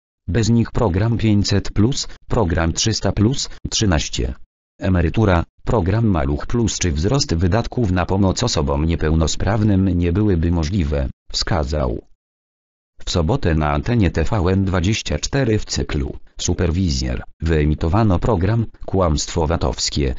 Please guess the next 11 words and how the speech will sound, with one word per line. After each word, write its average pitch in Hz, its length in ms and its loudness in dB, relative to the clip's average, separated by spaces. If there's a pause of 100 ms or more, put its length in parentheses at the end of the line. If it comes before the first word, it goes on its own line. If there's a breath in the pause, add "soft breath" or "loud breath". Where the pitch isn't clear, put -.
(160 loud breath)
o 85 120 -2
tak 82 200 -2
zwane 62 400 -2 (560)
przestępcach 92 720 -2
podatkowych 80 840 0
i 90 200 0
zakładaniu 92 640 2
spółek 110 500 0
mających 98 540 0
wyłudzać 104 500 0
vat. 62 380 -6